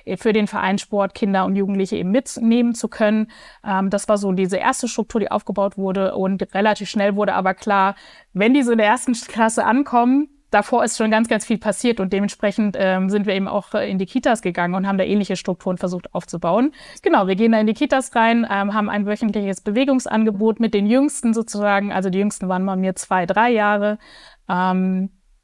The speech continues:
ja, und es hat immer sehr, sehr viel Spaß gemacht, da auch im Feld zu sein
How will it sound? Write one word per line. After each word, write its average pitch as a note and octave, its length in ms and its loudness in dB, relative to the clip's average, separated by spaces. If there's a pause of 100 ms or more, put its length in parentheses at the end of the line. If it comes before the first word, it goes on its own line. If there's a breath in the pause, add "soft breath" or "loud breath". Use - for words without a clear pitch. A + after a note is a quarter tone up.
ja, A#3+ 140 4
und E3+ 100 -2
es F#3 100 -2
hat G3+ 100 0
immer G3 180 0
sehr, G3 140 0
sehr G3 120 -2
viel G3+ 160 -4
Spaß F#3+ 340 0
gemacht, F3 300 -4
da F3 60 0
auch F3 80 -4
im F#3 100 -4
Feld F#3 320 -2
zu - 120 -6
sein E3 440 -2